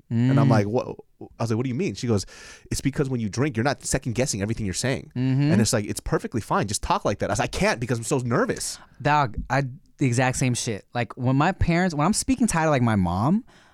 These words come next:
Speaker 2: I think my Thai is pretty solid, you
Speaker 1: Mm-hmm.
Speaker 2: know? Um, but when I have to talk to, like, my aunts and uncles and shit in Thailand,
Speaker 1: Oh, different.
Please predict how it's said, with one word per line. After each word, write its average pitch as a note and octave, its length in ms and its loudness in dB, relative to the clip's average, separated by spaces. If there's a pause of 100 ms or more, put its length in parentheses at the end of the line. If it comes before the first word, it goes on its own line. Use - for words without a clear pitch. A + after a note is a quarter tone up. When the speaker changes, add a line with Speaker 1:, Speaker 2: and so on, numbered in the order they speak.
(140)
Speaker 2:
I E3 40 0
think D4+ 160 4
my A3+ 80 6
Thai G3+ 160 2
is E3 60 2
pretty D3+ 200 0
solid, G2 600 0
you A2 100 -4
Speaker 1:
Mm-hmm. A2 80 2
Speaker 2:
know? A2 240 0 (380)
Um, C3 320 4
but C3 120 2
when C3 180 2
I D3+ 480 2
have C3+ 240 2
to B2+ 480 4 (240)
talk C3+ 260 2 (120)
to, B2+ 180 4
like, G#2 420 0 (640)
my A2+ 120 2
aunts A#2 280 0
and G#2+ 100 -2
uncles D3 300 0
and E3 100 4
shit - 140 0
in B2+ 80 4
Thailand, D3 540 0
Speaker 1:
Oh, - 20 -4
different. - 340 -8